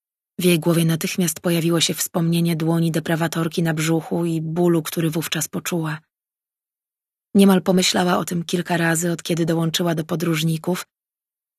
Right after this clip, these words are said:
W porę jednak zdołała skupić uwagę na czymś innym. Baluka otworzył szerzej oczy i odwrócił wzrok, ale za późno.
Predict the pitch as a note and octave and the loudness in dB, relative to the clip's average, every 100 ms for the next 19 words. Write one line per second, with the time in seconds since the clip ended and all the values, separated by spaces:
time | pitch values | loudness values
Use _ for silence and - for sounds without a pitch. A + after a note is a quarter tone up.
0 | - - G3+ F#3+ F3 E3+ E3 D#3+ D#3+ D#3+ | -18 2 6 6 6 2 0 0 0 0
1 | D#3+ D#3+ D#3+ - E3 E3+ - E3 D#3 D#3+ | 2 2 0 -2 -4 -4 -2 -2 -2 -2
2 | D3+ - D#3+ - E3+ D#3+ F3 G3+ G#3+ - | -4 -2 -4 -2 -2 -2 -2 -4 -8 -10
3 | _ _ _ _ _ _ _ _ _ _ | _ _ _ _ _ _ _ _ _ _
4 | - F#3 G3+ A#3 A3 - G#3 G#3 F#3+ F#3+ | 2 6 6 6 0 2 2 2 2 2
5 | F3+ - G3+ - G#3+ G3+ E3+ F#3 F#3+ G3+ | 0 0 -2 -2 -2 -2 0 -2 0 0
6 | F3 E3+ F#3+ F#3 F#3 - G3 G3+ G#3 A#3 | 0 -2 -2 -4 -4 -4 -2 -2 -4 -4
7 | F3+ F3 F3 | -4 -4 -6